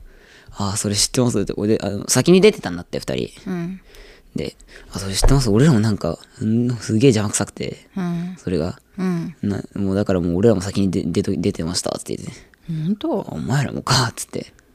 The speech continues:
Speaker 2: みんなだね、じゃあ、きっと。
Speaker 1: うん、多分よ-、まあ、そりゃそうだよねと思って、あれはしんどいもんなって。
Speaker 2: うーん。でも絶対さ、誰かがそういうのってさ、届けるからさ、なんかスタッフに、
Speaker 1: うん。
Speaker 2: なんかマナーの悪い、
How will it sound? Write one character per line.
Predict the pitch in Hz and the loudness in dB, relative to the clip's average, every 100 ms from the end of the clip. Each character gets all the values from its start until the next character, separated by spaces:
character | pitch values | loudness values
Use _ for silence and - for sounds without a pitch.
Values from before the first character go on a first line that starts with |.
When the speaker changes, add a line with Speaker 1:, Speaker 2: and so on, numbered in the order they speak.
| _ _ _ _ 180 | _ _ _ _ -4
Speaker 2:
み | 175 | 0
ん | 190 | 2
な | 214 | 0
だ | 170 | -4
ね、 | - - | -8 -10
じ | - | -10
ゃ | 53 - | -10 -12
あ、 | |
き | - - | -12 -8
っ | 67 | -6
と。 | - | -8
Speaker 1:
う | |
ん、 | - - - - | -10 -12 -14 -12
多 | - | -8
分 | 55 | -6
よ-、 | 62 - | -8 -4
ま | 98 98 95 | 0 0 0
あ、 | 92 | -2
そ | - | -2
り | 98 | 0
ゃ | |
そ | 101 151 | 2 0
う | |
だ | 98 | 0
よ | |
ね | 98 107 | 0 0
と | 101 | 0
思 | 95 | -4
っ | 92 | -6
て、 | |
あ | 80 | -4
れ | 95 | 0
は | 120 | 2
し | 139 120 | 2 4
ん | 120 | 6
ど | |
い | 147 | 6
も | 82 | 4
ん | 71 | -2
な | 78 | -8
っ | |
て。 | - - _ _ - - | -12 -20 _ _ -20 -8
Speaker 2:
う | |
ー | |
ん。 | 165 160 165 170 170 175 180 185 202 202 _ - | -6 -4 -4 -4 -4 -2 -2 -4 -6 -10 _ -12
で | 165 | -8
も | 170 | -8
絶 | - 170 - | -8 -8 -6
対 | 185 185 | -8 -4
さ、 | 180 165 - - - _ _ _ | -6 -6 -10 -20 -20 _ _ _
誰 | 175 254 254 | 0 0 2
か | - | -2
が | 151 | -2
そ | - | 0
う | 175 | 0
い | |
う | |
の | 170 | -2
っ | |
て | - - | -6 -8
さ、 | 143 | -8
届 | 135 175 165 156 | -4 -2 -2 0
け | 170 | -2
る | - | -4
か | - | -8
ら | - | -10
さ、 | 170 143 104 | -6 -6 -4
な | 110 | -4
ん | 135 | -6
か | - - _ | -8 -12 _
ス | - | -10
タ | 143 | -8
ッ | |
フ | 151 - | -8 -6
に、 | 139 156 247 - | -6 -4 -6 -8
Speaker 1:
う | 92 127 107 - | -10 -10 -14 -8
ん。 | |
Speaker 2:
な | 160 | -6
ん | 160 | -6
か | 143 - - | -8 -12 -12
マ | - 170 | -2 -2
ナ | 170 | 0
ー | |
の | 135 | -4
悪 | 113 113 113 | -4 -4 -6
い、 | - | -8